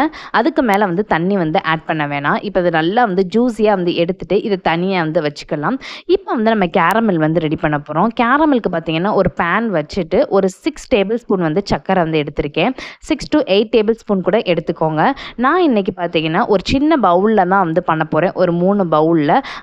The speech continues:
அதுக்கு வந்து எனக்கு சிக்ஸ் டேபிள் ஸ்பூன் வந்து கரெக்டா இருக்கும்.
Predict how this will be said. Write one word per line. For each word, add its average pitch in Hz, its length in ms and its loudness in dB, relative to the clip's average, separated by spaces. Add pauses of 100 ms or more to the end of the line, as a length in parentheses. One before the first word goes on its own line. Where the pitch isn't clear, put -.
அதுக்கு 339 320 0
வந்து 240 200 2
எனக்கு 226 240 -2
சிக்ஸ் - 320 -6
டேபிள் 214 280 2
ஸ்பூன் 185 280 -2
வந்து 165 260 0
கரெக்டா 175 400 0
இருக்கும். 165 380 -2